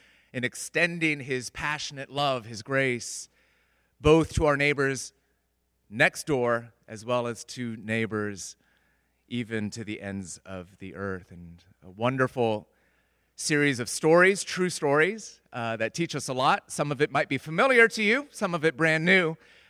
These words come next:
Whatever the case for you, let's bow our heads and pray as we start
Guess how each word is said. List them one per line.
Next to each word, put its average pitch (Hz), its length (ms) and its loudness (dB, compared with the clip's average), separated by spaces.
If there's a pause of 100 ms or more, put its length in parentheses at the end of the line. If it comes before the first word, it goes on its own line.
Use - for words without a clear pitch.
Whatever 135 300 0
the 135 80 -6
case 131 240 -2
for 127 160 -8
you, 123 300 -2
let's 110 160 -8
bow 117 140 -4
our 113 120 -2
heads 113 480 -4
and 98 360 -12
pray 107 560 2
as 95 180 -14
we 101 80 -14
start 98 480 -4